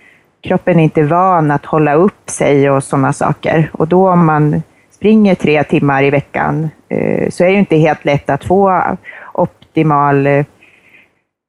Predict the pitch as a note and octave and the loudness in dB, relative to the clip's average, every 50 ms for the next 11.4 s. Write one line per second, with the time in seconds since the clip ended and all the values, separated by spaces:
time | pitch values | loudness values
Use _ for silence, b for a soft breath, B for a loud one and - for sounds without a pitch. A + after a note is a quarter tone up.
0 | - - - C#3+ - - - - - - - D#3 D3 D#3 D3 - F#3 E3+ D#3+ C#3+ | -10 -6 -6 -6 -6 -8 -20 -20 -10 -6 -4 -2 -2 -2 -2 -2 -2 -2 0 0
1 | - - - _ _ - - - C#3+ C#3+ C3 - - F3 D#3+ D3 C3+ C3+ C3+ C3 | -2 -2 -4 _ _ -8 -4 -2 0 0 0 0 0 -2 0 0 0 0 -2 -2
2 | B2+ - _ _ _ _ - - C#3 C3+ C3 C3 C3 C3+ C#3 C3 C3 C3 C3 C#3 | -4 -10 _ _ _ _ -4 -2 0 2 2 2 2 0 0 0 0 0 0 0
3 | C#3+ D3 - - - - _ - - - D3+ D3 C#3 - D3+ C#3 C#3+ C3 - C3+ | 0 -2 -2 -4 -8 -10 _ -4 -2 0 0 0 0 0 0 0 0 0 0 0
4 | B2+ B2+ B2+ C3 - - D3+ C3+ C#3 C#3 C3 D3 C#3 C3+ C#3 - D3+ C#3+ C#3+ - | 0 0 0 0 -2 -2 -4 -2 -2 -2 0 0 0 0 0 0 -2 -2 -2 -2
5 | - B2 D#3+ D#3+ D#3 D3+ D3 - - - C#3+ C#3 B2+ C#3 C#3 C#3 C#3 E3+ F3+ - | 0 0 2 2 2 0 -2 -4 -2 0 0 0 2 0 0 0 0 0 0 0
6 | - - - F3 E3 D#3 D3 - D#3+ D#3+ - - - - F3 F#3 F3 - - - | 0 0 0 0 0 0 -2 -2 -2 -2 -2 -2 -2 0 0 0 -2 -4 -6 -6
7 | E3+ D#3+ - - D3+ D3+ D3+ D3 D#3 D#3+ _ _ _ _ _ _ _ - - - | -4 -4 -4 -2 -2 0 0 0 -2 -4 _ _ _ _ _ _ _ -18 -18 -16
8 | - - - - - - - - - F3+ E3+ E3+ E3 E3 D#3+ D#3+ D#3 G3 G#3 - | -18 -18 -18 -20 -20 -20 -18 -8 -4 0 0 2 2 2 2 2 2 2 0 0
9 | - C4+ C4 B3+ - G#3+ F#3+ F3+ F3 F3+ E3+ E3 E3+ E3+ F3 E3+ - - E3+ - | 0 0 0 0 0 0 2 2 0 2 2 2 2 2 0 0 -2 -4 -4 -4
10 | F#3+ - - A3+ G#3+ - F#3 F3+ F3+ F3 F#3+ - - G3+ G3 G3 G3 G3+ - G3+ | -4 -2 -2 -4 -2 -2 -2 0 0 -2 -2 0 0 2 2 2 2 2 0 -2
11 | - G3 F#3 F#3 - - - - | 0 0 0 0 -2 -6 -14 -14